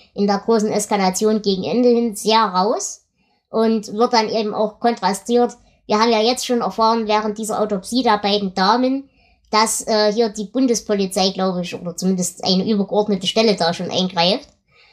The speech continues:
Und er fühlt sich sehr, sehr mit seiner Stadt verbunden, aber trotzdem wird er von den Einheimischen, also von den richtigen Einheimischen,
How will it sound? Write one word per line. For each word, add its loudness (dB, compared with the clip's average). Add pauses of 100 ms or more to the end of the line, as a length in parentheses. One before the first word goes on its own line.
(680)
Und 4 (1040)
er 2
fühlt -4
sich -10
sehr, 0
sehr 0
mit -6
seiner -2
Stadt -4
verbunden, -4 (1000)
aber 4
trotzdem -2
wird -4
er 2
von -4
den -2
Einheimischen, 0
also -10
von -4
den -4
richtigen -4
Einheimischen, -2